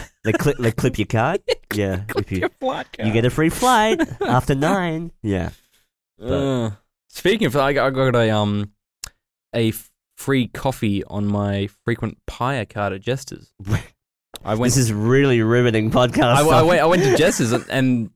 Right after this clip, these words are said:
Speaker 2: the, the girl asked me, um, "Oh, would you like to claim your free coffee?"
Speaker 1: <laughs>
Speaker 2: And I looked at her and, uh, "No." She's like, "Oh, but you have a free coffee." I'm like, "I, I don't drink coffee.
Speaker 1: Mm.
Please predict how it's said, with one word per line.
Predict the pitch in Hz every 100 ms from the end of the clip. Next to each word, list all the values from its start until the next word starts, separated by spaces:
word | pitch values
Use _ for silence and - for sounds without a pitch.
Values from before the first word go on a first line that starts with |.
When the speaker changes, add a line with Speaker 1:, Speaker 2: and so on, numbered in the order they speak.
| 359
Speaker 2:
the, | 139 127
the | 113
girl | 127 127
asked | 120 120 -
me, | 113 107 98
um, | 107 104 101 110 _ -
"Oh, | 151
would | 98 104
you | 117
like | 110
to | -
claim | 120 113
your | 107
free | - 110
coffee?" | - 226 - 98 -
Speaker 1:
<laughs> | - - - - _ _ _ _ _ _ _ _ -
Speaker 2:
And | 196
I | 202
looked | 214
at | 226
her | 220 196 185 147 -
and, | 71
uh, | - _ -
"No." | 131 233 339 _ _ _ _ _ _
She's | 180
like, | 196
"Oh, | 202
but | 165
you | 180
have | 175
a |
free | 165 185
coffee." | 175 262 - 120
I'm | 123
like, | 156 - - -
"I, | - _ _ -
I | 170
don't | 233 -
drink | - 302 -
coffee. | 104 - 95 - _ _
Speaker 1:
Mm. | 101 92 87